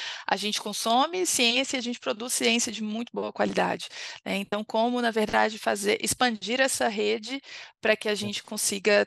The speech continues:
Speaker 1: trazer frutos cada vez mais concretos pra nossa população, né? Porque é o nosso objetivo aqui dessa, dessa conversa, seja, como eu falei, população, pra onde a pessoa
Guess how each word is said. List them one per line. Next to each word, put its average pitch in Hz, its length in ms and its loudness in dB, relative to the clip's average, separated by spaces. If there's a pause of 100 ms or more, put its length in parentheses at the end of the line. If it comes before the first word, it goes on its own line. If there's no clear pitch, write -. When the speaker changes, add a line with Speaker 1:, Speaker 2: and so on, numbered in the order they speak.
Speaker 1:
trazer 196 460 2
frutos - 300 -10
cada 196 240 0
vez 190 380 0 (320)
mais 208 260 2
concretos 220 580 0
pra 202 200 -2
nossa 190 720 0
população, 196 680 0 (100)
né? 185 220 -6
Porque - 220 -6
é 180 80 -2
o - 20 -6
nosso 190 480 -4 (380)
objetivo 196 680 0
aqui 196 360 -4 (100)
dessa, 185 840 2
dessa 190 220 0
conversa, 196 460 0
seja, 202 300 0
como 208 140 -12
eu 202 40 -14
falei, 196 260 2
população, 208 680 -2 (440)
pra 214 140 2
onde 262 340 0
a - 140 2
pessoa 285 260 -6